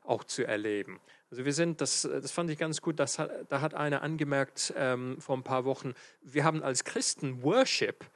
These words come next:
das Wort Anbetung, haben wir zu einem Musikgenre gemacht.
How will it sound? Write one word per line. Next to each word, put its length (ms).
das 240
Wort 380
Anbetung, 840
haben 300
wir 140
zu 220
einem 520
Musikgenre 920
gemacht. 520